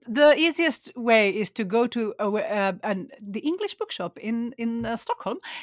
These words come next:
called, uh, that's at bookshop dot S E.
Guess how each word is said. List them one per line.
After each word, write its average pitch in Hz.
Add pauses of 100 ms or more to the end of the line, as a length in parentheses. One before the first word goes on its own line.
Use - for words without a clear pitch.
(120)
called, 220
uh, 214
that's 202
at 202
bookshop 269
dot 214
S 202
E. 165